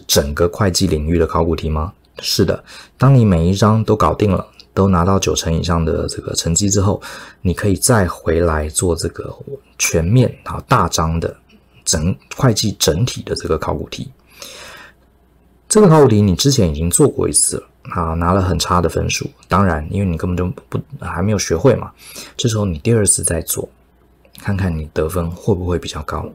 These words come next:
好，可是也不用急着第二次就要拿到九十。你在第二次做的时候，你一定会发现有一些章节、有些观念还是不清楚。没关系，做完题目再回去做一个大的循环。好，刚刚是各章节的小循环，你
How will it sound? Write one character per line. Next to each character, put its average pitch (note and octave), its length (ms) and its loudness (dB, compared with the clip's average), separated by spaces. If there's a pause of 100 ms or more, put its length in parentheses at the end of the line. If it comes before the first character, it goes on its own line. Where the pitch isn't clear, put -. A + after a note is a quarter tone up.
(680)
好， - 340 0
可 G#2 100 2
是 C#3 120 4
也 B2 140 6
不 - 100 2
用 A#2 160 6
急 G2 200 0
着 G#2 120 6
第 B2 200 2
二 A2+ 160 6
次 G2+ 200 2
就 F#2+ 80 2
要 F#2 80 4
拿 E2 160 0
到 E2+ 140 0
九 - 220 -4
十。 - 380 -8
你 F#2 280 2
在 C#3 160 4
第 C#3+ 200 4
二 C#3 100 6
次 A#2+ 120 2
做 A#2+ 200 4
的 G#2 80 4
时 F#2 160 -2
候， F#2+ 200 0
你 F2 160 0
一 F#2 60 0
定 C3+ 100 4
会 C3 140 6
发 A2+ 180 2
现 G#2 220 4
有 E2 140 2
一 - 20 0
些 G2+ 160 2
章 G2+ 220 2
节、 F#2 140 -2
有 D#2+ 100 -2
些 F#2 120 -2
观 F2+ 160 0
念 F2+ 160 -2
还 E2+ 120 -2
是 - 100 -2
不 - 100 -8
清 G2 200 0
楚。 - 120 -4 (120)
没 F#2+ 100 -2
关 B2 160 4
系， A#2 180 2
做 B2 200 4
完 F#2+ 120 2
题 F2 140 -2
目 F#2 160 2
再 - 180 -2
回 E2 300 -2
去 - 260 -2 (560)
做 A#2+ 160 2
一 A#2 40 0
个 F#2+ 100 2
大 C#3 260 2
的 E2+ 120 0
循 E2 280 -2
环。 E2 160 -4 (140)
好， - 180 -6
刚 C#3 200 4
刚 C#3 160 6
是 C#3 100 2
各 C#3 200 4
章 A#2+ 200 4
节 G2 140 2
的 F2+ 100 2
小 F2+ 160 -4
循 E2+ 220 0
环， E2 200 -2 (520)
你 F#2 180 0